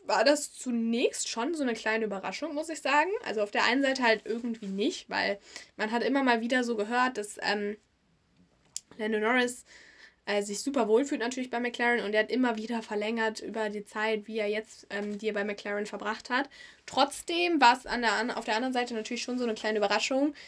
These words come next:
weil vor allem letztes Jahr Richtung Sommer ging immer wieder das Gerücht durchs Fahrerlager, dass Lando Norris ein sehr heißer Kandidat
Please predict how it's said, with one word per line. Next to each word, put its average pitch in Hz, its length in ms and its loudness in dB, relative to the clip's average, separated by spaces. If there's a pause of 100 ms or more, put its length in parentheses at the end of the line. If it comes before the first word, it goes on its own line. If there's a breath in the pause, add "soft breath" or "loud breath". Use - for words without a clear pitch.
(180 loud breath)
weil 214 340 6
vor - 180 -2
allem 254 300 6
letztes 277 380 -2
Jahr 233 160 2
Richtung 226 280 -4
Sommer 269 540 0
ging 233 300 -4
immer 285 340 4
wieder 254 220 0
das 240 160 -4
Gerücht 220 320 -4
durchs - 140 -8
Fahrerlager, 208 440 2
dass 220 140 -6
Lando 220 240 0
Norris 208 280 0
ein 208 200 -6
sehr 233 240 6
heißer 254 240 -2
Kandidat 220 500 -2